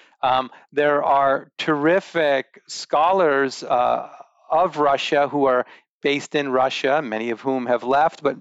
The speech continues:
some of whom have stayed as well, who provide a unique perspective.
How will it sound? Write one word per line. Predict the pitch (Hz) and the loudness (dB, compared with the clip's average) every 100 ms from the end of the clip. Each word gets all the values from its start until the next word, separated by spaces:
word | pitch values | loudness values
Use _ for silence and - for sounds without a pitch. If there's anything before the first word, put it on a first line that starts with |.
| - - | -14 -10
some | - 131 | -6 -2
of | 135 | -2
whom | 135 135 | -2 -2
have | 123 123 | -2 -4
stayed | - 139 127 127 | -4 -2 0 0
as | 120 | -2
well, | 127 131 139 | 0 0 2
who | 139 | 0
provide | - 113 123 123 127 - - _ _ | -4 -2 0 0 -2 -8 -20 _ _
a | 139 | -2
unique | 135 127 131 123 - | 0 0 0 -2 -4
perspective. | - 127 - 131 110 - 143 147 160 | -6 -6 -2 -2 -2 -2 -4 -2 -4